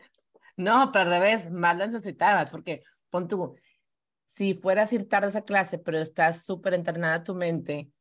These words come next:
pues no te estresas de que vas a llegar tarde. Dices, "Ok,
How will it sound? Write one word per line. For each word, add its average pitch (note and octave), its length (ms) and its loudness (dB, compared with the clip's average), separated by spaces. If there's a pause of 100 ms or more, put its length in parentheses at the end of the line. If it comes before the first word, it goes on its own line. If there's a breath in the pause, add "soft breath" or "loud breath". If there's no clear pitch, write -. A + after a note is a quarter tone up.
pues E3+ 140 0
no F3 160 0
te F#3+ 100 -2
estresas F3+ 580 -2
de D#3 100 -8
que D#3 120 -6
vas D3 180 -2
a E3 80 0
llegar D3 320 0
tarde. G3+ 200 0
Dices, D#3+ 220 -8
"Ok, F#3 200 -4